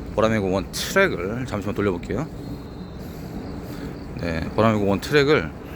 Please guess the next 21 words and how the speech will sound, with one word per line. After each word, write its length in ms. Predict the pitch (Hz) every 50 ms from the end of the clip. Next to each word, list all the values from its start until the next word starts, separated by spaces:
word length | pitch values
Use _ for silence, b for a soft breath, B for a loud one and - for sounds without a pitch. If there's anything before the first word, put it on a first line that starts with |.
| B B B B B B B B - - - - -
날씨가 280 | - 95 98 - 131 107
좋으니까 320 | 90 101 101 101 90 - 104
이제 220 | 90 85 85 85 - - -
인류들이, 960 | - 123 113 117 135 165 208 233 196 202 151 - 90 82 82 101 143 190 214 - - - - - - - -
어, 80 | 110 98
굉장히 320 | - 98 98 110 117 107
많이 160 | 98 95 98
나와서 360 | 85 82 80 87 98 - 98 -
또 120 | - 87
이제 280 | 80 80 76 - - - B B B B B B B B B -
이 40 | -
산책을 420 | 80 104 110 107 120 117 107 90 -
또 80 | 90
즐기는 380 | - - 110 107 107 113 107 98
모습이고요. 720 | 87 87 90 - - 92 85 82 76 78 85 95 110 120 123 - - - B B B B B B B B B - - - - - - - - - - - - - - -
네, 180 | 110 98 92
다시 180 | 80 80 80 -
돌리겠-, 300 | - 92 85 82 87 - - - - B B B B B B B B B - -
네. 100 | - - - - - - - - - - - - - - - - - - - - - - - - - - - -
<clears throat> 2000 | 143 131 113 98 87 - - - - - - - - - - - - - - - - - - - - - - - - - - - - - - - - - - - -
그래서, 340 | - 92 82 98 113 139